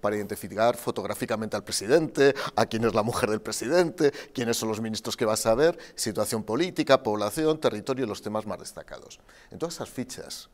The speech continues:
en todas esas fichas, habrá habido imágenes de las manifestaciones de medio gobierno y de la formación política que sostiene al gobierno, concentrándose y manifestándose contra la otan.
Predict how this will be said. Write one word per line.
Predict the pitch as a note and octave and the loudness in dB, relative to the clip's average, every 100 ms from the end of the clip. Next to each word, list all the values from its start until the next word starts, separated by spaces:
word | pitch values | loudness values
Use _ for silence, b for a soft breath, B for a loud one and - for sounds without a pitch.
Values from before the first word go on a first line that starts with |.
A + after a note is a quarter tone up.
| - | -20
en | - | -4
todas | C3 | -4
esas | - E2+ | -4 -10
fichas, | G2 F2 - D2+ - B B B | -12 -12 -14 -14 -18 B B B
habrá | - F#2+ A#2+ | -10 -6 -4
habido | C3+ A#2+ | -4 -6
imágenes | G2+ G#2+ A2 G2 G2+ | -4 -6 -8 -8 -8
de | F#2 | -8
las | F#2 F2+ | -12 -12
manifestaciones | F2+ E2+ F#2 - F2 - A2 G#2 G#2 | -16 -14 -18 -16 -16 -10 -10 -8 -10
de | |
medio | F#2+ G#2 G#2+ | -8 -4 -4
gobierno | G2 G2+ G2 E2 F2 _ B B B B B B | -4 -4 -8 -10 -20 _ B B B B B B
y | A2 | -2
de | A#2+ | -2
la | B2 G#2 F#2+ | 0 -2 -4
formación | G#2 F#2 - G#2+ | -6 -10 -8 -6
política | G#2 A2+ - - F#2+ | -6 -6 -10 -12 -12
que | - | -10
sostiene | F2+ - G#2+ | -12 -8 -6
al | G#2 | -6
gobierno, | F#2 F2+ G2 F#2 G2 G#2+ b b b b _ _ - | -6 -6 -8 -8 -12 -14 b b b b _ _ -12
concentrándose | G#2+ D#3 A2+ C3 C3 B2+ C#3 | -10 -8 -4 -4 -4 -8 -8
y | |
manifestándose | B2+ F#2+ - - G#2+ G#2+ A#2+ | -8 -8 -12 -8 -8 -6 -8
contra | G#2+ F#2+ | -8 -8
la | F2+ | -8
otan. | - - - | -10 -16 -20